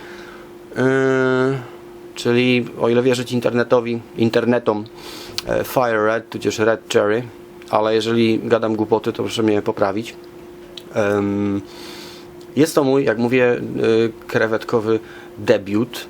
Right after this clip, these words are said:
i nie będę się tutaj wymądrzał na temat krewetek. E, no na pewno nie w momencie, kiedy moje pierwsze, e, krewetki są w worku. Zobaczymy, jak mi z tym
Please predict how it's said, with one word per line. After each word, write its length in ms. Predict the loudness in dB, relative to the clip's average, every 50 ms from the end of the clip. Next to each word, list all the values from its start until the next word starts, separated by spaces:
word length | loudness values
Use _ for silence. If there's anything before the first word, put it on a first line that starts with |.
| -18 -20 -20 -20 -6 -2
i 80 | 0 2
nie 120 | 2 2
będę 300 | 2 2 2 2 2 2
się 120 | 0 0
tutaj 260 | -2 -2 0 0 0 0
wymądrzał 580 | 2 2 4 4 4 2 2 0 0 0 2
na 100 | 2 0
temat 300 | -2 -2 -2 -2 -2 -4
krewetek. 600 | -4 -4 -2 0 0 0 0 0 -2 -2 -2 -4 -2
E, 240 | 0 2 4 4 4
no 140 | 2 2 2
na 100 | 0 0
pewno 320 | 0 0 2 2 2 2
nie 140 | 2 2 2
w 40 | 2
momencie, 380 | 2 2 2 0 0 -2 -2
kiedy 200 | -2 0 0 2
moje 220 | 2 2 2 2 2
pierwsze, 440 | 2 2 2 2 0 -2 -4 -4 -6 -8 -14 -14 -14 -16 -10 -4
e, 360 | -2 0 0 0 0 0 -2 -2
krewetki 520 | 0 0 0 2 2 0 -2 -4 -6 -6
są 400 | -4 0 2 2 2 2 0 -2 -6 -8 -14 -18 -12 -8
w 320 | -8 -8 -6 -8 -10 -4 0
worku. 480 | 2 2 2 0 -4 -8 -10 -10 -10 -10 -12 -14 -18 -20 -20 -20 -20 -20 -20 -20 -20 -20 -20 -20 -20 -20 -20 -20 -20 -20 -20 -20 -20 -18 -10 -8
Zobaczymy, 560 | -2 0 2 2 2 0 0 0 2 2 4
jak 160 | 2 2 2 0
mi 120 | -2 -2
z 100 | -4 0
tym 240 | 0 2 2 2